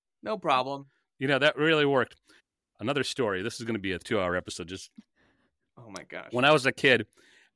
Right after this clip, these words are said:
Speaker 2: I worked for this old lady in the apartment complex we lived in. And by worked, I mean I, I would shop for her because she, she had, uh, movement issues.
Speaker 1: Mm.
Speaker 2: So I would shop for her, and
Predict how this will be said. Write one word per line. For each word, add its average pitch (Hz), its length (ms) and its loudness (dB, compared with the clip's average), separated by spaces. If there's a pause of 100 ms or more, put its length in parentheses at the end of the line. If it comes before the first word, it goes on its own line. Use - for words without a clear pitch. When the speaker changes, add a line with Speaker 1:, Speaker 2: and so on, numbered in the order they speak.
(140)
Speaker 2:
I 120 100 4
worked 127 360 0
for 131 120 -6
this 110 180 -6
old 117 160 -2
lady 98 400 -2
in 101 100 -6
the 95 80 -4
apartment 110 380 -8
complex 131 340 -4
we 151 80 -6
lived 147 200 -6
in. 156 180 -4 (720)
And 120 120 -2
by 131 120 6
worked, 135 340 4
I 131 80 2
mean 127 140 2
I, 113 160 2 (180)
I 120 80 -4
would 123 140 -4
shop 120 300 0
for 90 120 -8
her 78 300 -12
because 98 220 -8
she, 104 200 -4
she 110 200 -4
had, 101 200 0
uh, 92 320 -2
movement 101 540 -2
issues. 82 460 -10 (260)
Speaker 1:
Mm. 135 200 -10
Speaker 2:
So 143 100 0
I 127 80 4
would 123 100 -2
shop 233 260 -2
for 139 140 0
her, 110 280 2 (460)
and 120 340 0